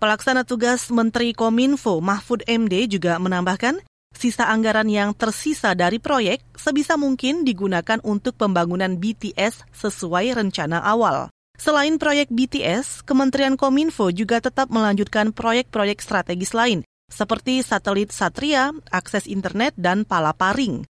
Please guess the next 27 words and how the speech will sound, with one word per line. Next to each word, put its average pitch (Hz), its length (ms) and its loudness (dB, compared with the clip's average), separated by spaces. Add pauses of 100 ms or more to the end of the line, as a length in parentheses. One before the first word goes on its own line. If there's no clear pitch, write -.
(160)
Hari 269 320 2
ini, 349 160 4
Mahfud 330 560 0
juga 214 240 0
melantik 202 480 0
empat 196 320 -2
pejabat 175 400 0
eselon 175 400 -2
satu 277 400 0
di 220 160 0
lingkungan 254 480 0
Kementerian 262 560 0
Kominfo. 185 720 -2 (400)
Kita 285 240 0
ke 277 160 0
informasi 202 640 -4
selanjutnya. 185 560 -4 (400)
Nilai 247 320 2
tukar 269 240 0
rupiah 277 400 0
terhadap 208 400 0
dolar 185 320 4
Amerika 220 560 0 (320)
sore 254 320 2
ini 311 320 0
ditutup 254 480 -2
menguat 233 400 2